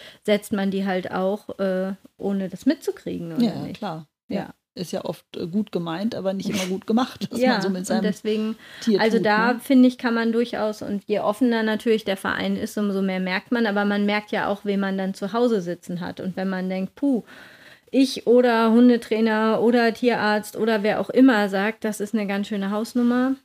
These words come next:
Speaker 1: wäre das ja vielleicht eine Überlegung wert, ob man entweder pflanzlich oder halt auch chemisch da ein bisschen nachhilft für die
Speaker 2: Mhm.
Speaker 1: erste Zeit. Oder findest du das verwerflich?
Speaker 2: Nein, ich finde es nicht verwerflich. Es muss halt nur sehr individuell dann geschehen, ne?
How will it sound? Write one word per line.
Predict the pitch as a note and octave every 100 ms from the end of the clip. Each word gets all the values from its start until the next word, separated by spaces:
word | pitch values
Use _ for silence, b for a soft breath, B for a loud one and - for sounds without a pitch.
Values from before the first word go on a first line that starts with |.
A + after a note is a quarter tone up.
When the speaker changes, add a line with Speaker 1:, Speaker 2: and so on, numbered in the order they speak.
| _ _ _ _ _ _ _ _ _
Speaker 1:
wäre | - G#3 G#3+
das | A3+ -
ja | G3+
vielleicht | - F#3+ F#3 -
eine | F#3
Überlegung | F#3+ F#3 F3+ F#3 F#3
wert, | F3+ F3+ G#3 -
ob | F#3+
man | F#3 F3+ F3+
entweder | - G3 G3 F3 E3+
pflanzlich | - G#3+ A#3 - G#3+ A3 -
oder | - G3+ F#3
halt | F#3 F#3 -
auch | F#3 -
chemisch | - F#3 F#3 F3 - _ _ _ _ _ _ -
da | F#3
ein | F3
bisschen | F#3 - G3+
nachhilft | G#3+ A3+ - - -
für | F3+
die | -
Speaker 2:
Mhm. | A3
Speaker 1:
erste | F#3+ E3+ F3
Zeit. | - - -
Oder | G3 F#3+
findest | G3+ F3+ F3+
du |
das | E3+ E3
verwerflich? | F#3 E3 - _ F#3 -
Speaker 2:
Nein, | B3+ G#3
ich | F3
finde | - E3+
es | D#3+
nicht | E3
verwerflich. | - F3 E3 - F3+ D#3 -
Es | F3+
muss | A3+ G#3
halt | G3
nur | G3 G3+
sehr | E3+
individuell | F#3 F3+ E3 - F3 F3
dann | E3 E3
geschehen, | - - F3+ D#3+
ne? | F3